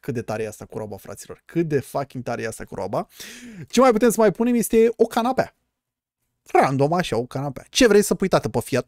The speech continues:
Tot. Eh, hai pe rând, așa, canapea, frigider, alea, alea. Un bidon cu ceva în spate, a, și cu pre-, pressure, cu alea, dacă ești mecanic, așa, sau cu portbagaj deasupra. Eu o să aleg portbagaj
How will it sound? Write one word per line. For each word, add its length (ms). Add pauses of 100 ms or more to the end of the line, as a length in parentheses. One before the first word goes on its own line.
Tot. 340 (120)
Eh, 120 (360)
hai 100
pe 140
rând, 200
așa, 200
canapea, 580
frigider, 520
alea, 200
alea. 200 (380)
Un 280
bidon 440
cu 220
ceva 340
în 140
spate, 600
a, 300
și 160
cu 180
pre-, 680
pressure, 460
cu 120
alea, 160
dacă 200
ești 180
mecanic, 760 (680)
așa, 420
sau 520
cu 140
portbagaj 640
deasupra. 560
Eu 160
o 40
să 120
aleg 160
portbagaj 680